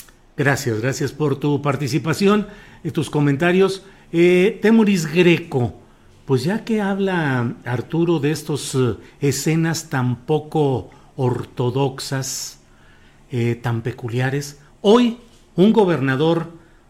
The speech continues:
de un estado de la República, un gobernador en funciones, muy trajeado y muy presentado como un titular de un poder ejecutivo estatal, sentado en un banquillo o en un banco, según queramos ver, eh, afuera de Palacio Nacional y pidiendo audiencia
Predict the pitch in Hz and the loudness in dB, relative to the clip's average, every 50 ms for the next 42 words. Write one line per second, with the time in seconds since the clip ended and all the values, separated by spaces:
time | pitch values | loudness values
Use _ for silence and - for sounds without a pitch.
0 | _ _ _ _ _ - 123 120 135 185 196 165 - - 143 139 139 131 120 113 | _ _ _ _ _ -2 0 2 2 2 2 0 0 -2 -2 0 0 0 0 -2
1 | 107 107 - - 123 123 123 127 123 - 127 127 139 147 139 113 113 113 117 117 | -4 -8 -4 -4 -4 -4 -4 -6 -6 -4 -4 -2 0 0 -2 -2 -2 -4 -4 -4
2 | 135 - - - - 190 220 208 - - 147 123 - - 127 113 113 117 131 156 | -4 -4 -6 -2 0 2 2 2 0 0 -2 -2 -2 -2 -2 -2 -2 -2 -4 -4
3 | 147 - - - _ _ - - _ _ _ 95 90 110 151 147 - 135 - - | -6 -12 -18 -20 _ _ -20 -20 _ _ _ -12 -8 -8 -6 -4 -6 -6 -6 -8
4 | 110 110 135 143 151 143 120 113 127 160 175 175 175 151 131 - - 113 98 - | -8 -6 -4 -2 0 0 0 0 0 0 -2 -2 -4 -4 -4 -4 -6 -10 -8 -6
5 | 127 123 127 131 127 127 - - - - - - 131 113 120 127 139 131 135 123 | -6 -6 -4 -6 -6 -8 -14 -20 -20 -20 -10 -6 -4 -2 0 0 0 -2 -4 -4
6 | 123 113 113 120 120 117 127 127 127 131 120 113 123 123 104 113 - - 113 127 | -2 -2 -2 0 0 0 0 -2 0 -2 -2 -2 -2 -2 -6 -6 -8 -6 -6 -4
7 | 127 131 127 131 127 101 139 160 185 180 - - - - - - 233 196 156 139 | -4 -4 -6 -8 -8 -6 -6 -6 -6 -8 -12 -20 -20 -16 -8 -4 0 0 0 0
8 | - 175 185 220 233 226 208 190 190 214 220 196 202 180 165 151 131 - - 208 | 0 -2 0 0 2 2 2 2 2 0 0 0 -2 -2 -4 -4 -6 -6 -4 -4
9 | 233 202 151 185 196 196 202 196 - - - - - _ _ 104 95 92 113 160 | -4 -2 0 0 0 0 0 -4 -12 -20 -20 -20 -20 _ _ -18 -14 -8 -6 -4
10 | 185 180 165 202 214 220 196 175 185 208 208 202 - 120 104 123 135 131 147 123 | -2 -2 -2 -2 -2 -2 -6 -6 -6 -8 -8 -8 -8 -8 -8 -8 -8 -6 -6 -6
11 | 127 139 147 156 147 156 196 180 170 170 180 185 - - - - - _ _ - | -4 -4 -4 -6 -4 -2 -2 0 0 -2 -4 -8 -14 -20 -20 -20 -20 _ _ 2
12 | 143 139 139 139 135 135 175 190 220 196 165 - - 151 170 175 147 180 170 156 | 4 6 6 4 2 0 0 0 2 0 -2 -2 -2 -4 -4 -2 -2 -2 -2 -2
13 | - - 143 143 160 175 180 180 185 147 131 156 165 175 165 180 202 180 - 147 | -4 -4 -4 -4 -2 -2 -4 -4 -4 -4 -2 0 0 0 0 -2 -2 -2 -2 -2
14 | 147 147 156 180 190 190 190 - 160 139 120 - | -2 0 0 0 0 0 -2 -2 -4 -4 -4 -6